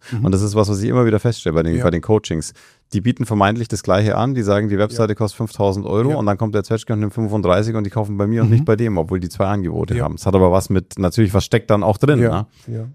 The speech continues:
Speaker 2: Der Kunde will deine Stunde gar nicht kaufen, der will eine Lösung kaufen.
Speaker 1: Mhm.
Speaker 2: Und das ist immer das Problem. Wir
Speaker 1: Ja.
Speaker 2: verkaufen immer alle Leistungen, aber die suchen Lösungen.
Speaker 1: Ja.
Speaker 2: So. Ähm, der Max Hartung, das ist die SecuWing, äh, G M B H und Co. K G in Augsburg, äh, der macht Datenschutz bei uns, äh, der macht das Produkt.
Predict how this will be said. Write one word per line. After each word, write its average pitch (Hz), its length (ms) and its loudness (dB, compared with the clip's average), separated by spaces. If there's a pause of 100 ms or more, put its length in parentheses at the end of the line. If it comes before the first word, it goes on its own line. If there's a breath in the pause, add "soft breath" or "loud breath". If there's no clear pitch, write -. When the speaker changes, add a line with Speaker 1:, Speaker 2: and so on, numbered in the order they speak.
(180)
Speaker 2:
Der 113 120 2
Kunde 156 400 -2
will 170 220 2
deine 107 280 2
Stunde 101 380 -2
gar 82 160 -2
nicht 87 160 -6
kaufen, 85 260 -2
der 85 120 0
will 92 80 0
eine 95 140 0
Lösung 90 340 -2
kaufen. 107 320 -4
Speaker 1:
Mhm. 104 60 0
Speaker 2:
Und 107 100 2
das 101 80 0
ist 98 140 -2
immer 92 140 -2
das 82 140 -4
Problem. 82 460 -2
Wir 85 80 -10
Speaker 1:
Ja. 80 60 -4
Speaker 2:
verkaufen 90 360 0
immer 82 120 2
alle 85 160 2
Leistungen, 90 420 0
aber 78 100 0
die 76 60 -2
suchen 82 240 -4
Lösungen. 78 440 -2
Speaker 1:
Ja. - 120 -6
Speaker 2:
So. 78 100 -10 (580 loud breath)
Ähm, 104 640 4 (800)
der 113 100 6
Max 107 240 0
Hartung, 147 600 0
das 101 180 -8
ist 110 260 -10
die 104 60 -8
SecuWing, 127 640 -2
äh, 110 160 -4
G 120 100 -2
M 120 100 0
B 113 80 -2
H 110 80 0
und 113 80 -4
Co. 135 140 -10
K 127 140 0
G 123 220 2
in 107 120 -2
Augsburg, 135 580 -2
äh, 104 300 2
der 104 140 2
macht 101 300 0
Datenschutz 107 500 0
bei 110 120 2
uns, 131 360 -2
äh, 107 400 2
der 101 100 2
macht 104 180 0
das 104 140 0
Produkt. - 420 -6